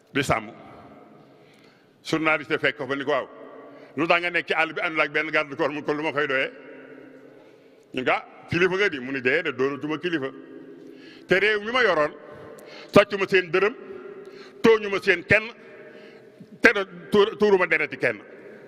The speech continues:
Kon sañ na maa nelaw fii." Man ko, "Loolu la Omar waxoon de."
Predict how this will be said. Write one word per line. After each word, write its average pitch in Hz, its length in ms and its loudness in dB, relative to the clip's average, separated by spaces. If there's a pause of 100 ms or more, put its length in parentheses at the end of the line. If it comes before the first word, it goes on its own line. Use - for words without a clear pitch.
(580)
Kon 135 160 -2
sañ 151 160 -4
na 143 80 -4
maa 127 140 -2
nelaw 110 280 -4
fii." 95 160 -6
Man 113 160 -4
ko, 127 80 -10
"Loolu 127 200 -4
la 180 100 -6
Omar 180 180 -4
waxoon 151 280 -4
de." 85 60 -16